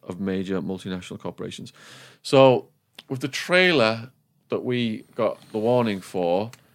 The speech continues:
it did feature high-profile people, and we used the backdrop of the newspaper cases to show that the mainstream media reported these cases. So when I did my appeal, I said,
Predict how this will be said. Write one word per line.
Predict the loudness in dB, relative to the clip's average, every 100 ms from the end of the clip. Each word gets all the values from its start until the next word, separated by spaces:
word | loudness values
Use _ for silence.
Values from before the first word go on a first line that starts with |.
| _ _ _ _ -8
it | -4
did | 0 0
feature | 0 0 0 -2 -8
high-profile | -6 0 2 2 -2 -6 -6 -2 -2 -2
people, | -6 -10 -8 -8 -8 -8 -14 _ _ _ _ _ _ _ _ _ _
and | -2 2 2 0 -2
we | -4 -2
used | 0 2 0 -4
the |
backdrop | 2 2 2 0 0 0
of | -4
the | -4
newspaper | -2 -2 -4 -6 -6 -6 -10
cases | -8 -6 -6 -8 -14
to |
show | -10 -6 -6
that | -6
the | -6
mainstream | -6 -8 -10 -10 -8
media | -8 -8
reported | -12 -12 -12 -12 -12
these | -14 -14
cases. | -10 -10 -10 -12 -12 -12 -14 _ _ _ -20 -20 -20 _ _ _
So | 2
when | 4 6
I | 8 8
did | 6 2 2
my | 4
appeal, | 2 0 2 4 4 2 0
I | -4
said, | -4 0 4 6 4 2